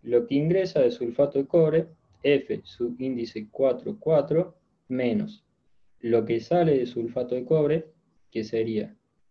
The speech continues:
F subíndice cuatro, cinco, más F subíndice cuatro, seis. Porque tenemos dos salidas, una salida por la corriente cinco y otra salida por la corriente seis. Dividido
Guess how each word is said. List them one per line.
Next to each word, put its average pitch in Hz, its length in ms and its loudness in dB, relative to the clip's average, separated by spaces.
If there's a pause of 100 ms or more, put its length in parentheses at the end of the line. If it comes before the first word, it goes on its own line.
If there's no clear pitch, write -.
F 139 360 2
subíndice 113 680 -8
cuatro, 160 600 -2
cinco, 190 680 -6
más 131 400 -6
F 135 380 -2
subíndice 113 640 -8
cuatro, 131 360 -2
seis. 107 460 -4 (1040)
Porque 110 200 -2
tenemos 120 420 0
dos 143 200 2
salidas, 107 560 -4 (160)
una 120 140 -6
salida 120 340 -2
por 107 100 -4
la 113 120 -4
corriente 123 360 -6
cinco 170 500 -4 (200)
y 120 60 -8
otra 113 200 -2
salida 120 300 -4
por 113 120 -6
la 107 100 -2
corriente 107 340 -4
seis. 107 380 -8 (1800)
Dividido 175 800 4